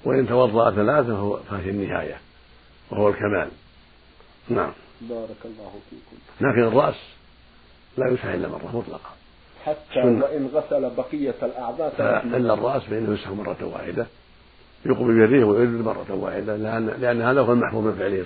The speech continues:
Speaker 1: صلى الله عليه وسلم.
Speaker 2: اللهم صل على
Speaker 1: اللهم صل.
Speaker 2: جزاكم الله خيرا.
Speaker 1: اللهم صل على.
Speaker 2: تسأل أختنا وتقول: هل يجوز عدم دفع أجرة الخياط كاملة لأنه مرتفع الثمن؟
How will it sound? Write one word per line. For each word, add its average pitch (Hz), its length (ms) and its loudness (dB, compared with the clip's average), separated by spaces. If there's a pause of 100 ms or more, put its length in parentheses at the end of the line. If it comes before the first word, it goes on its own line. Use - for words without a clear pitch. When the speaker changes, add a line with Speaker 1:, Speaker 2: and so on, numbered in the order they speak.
Speaker 1:
صلى - 20 -16
الله 85 200 -10
عليه 85 40 -12
وسلم. 85 120 -12
Speaker 2:
اللهم 113 340 -12 (120)
صل 98 200 -20
على - 240 -20
Speaker 1:
اللهم - 340 -12
صل. 117 60 -6
Speaker 2:
جزاكم 110 480 -10
الله 107 200 -10 (160)
خيرا. - 120 -6
Speaker 1:
اللهم 87 380 -8
صل 92 60 -10 (160)
على. - 600 -6
Speaker 2:
تسأل 165 340 -4
أختنا 147 420 -4
وتقول: 120 540 -6 (600)
هل 196 280 4
يجوز 143 520 2 (800)
عدم 147 640 0 (100)
دفع 160 280 -2 (200)
أجرة 160 500 0
الخياط 135 800 -4 (240)
كاملة 131 760 0 (300)
لأنه 156 540 -2
مرتفع 135 540 -4
الثمن؟ 151 440 -6